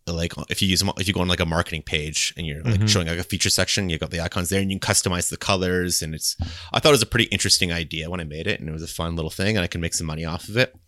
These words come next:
Speaker 1: And, and I released that, and it did okay. Like, I think I made, like, like, ten thousand dollars in the first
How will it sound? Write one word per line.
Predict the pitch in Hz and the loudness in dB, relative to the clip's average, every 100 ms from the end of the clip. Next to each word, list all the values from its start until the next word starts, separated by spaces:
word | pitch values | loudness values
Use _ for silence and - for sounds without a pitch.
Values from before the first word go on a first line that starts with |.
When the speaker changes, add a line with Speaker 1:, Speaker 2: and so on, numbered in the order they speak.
| - - - - - - _ - | -18 -16 -16 -18 -20 -20 _ 2
Speaker 1:
And, | 92 90 90 87 82 - _ _ _ - - - - _ _ | 6 6 6 4 2 -6 _ _ _ -20 -20 -20 -20 _ _
and | 110 107 - - - - | 4 4 2 -10 -12 2
I | 123 | 6
released | 135 143 135 156 - | 8 8 8 6 6
that, | 98 92 - - - - - - - _ - | 8 8 4 -4 -20 -20 -20 -20 -20 _ 4
and | 120 | 6
it | 127 | 6
did | 190 | 8
okay. | 196 - 87 135 143 | 8 8 4 4 2
Like, | 107 107 | 2 4
I | |
think | 101 117 | 4 4
I | 110 | 6
made, | 101 98 87 | 6 6 6
like, | 90 - _ _ _ _ _ _ _ _ _ | 2 0 _ _ _ _ _ _ _ _ _
like, | - 95 | -2 0
ten | - 104 | 2 2
thousand | 92 95 101 | 4 4 4
dollars | 85 87 92 101 | 6 8 8 6
in | 90 | 4
the | 82 | 4
first | 92 87 - 127 - | 6 6 6 4 2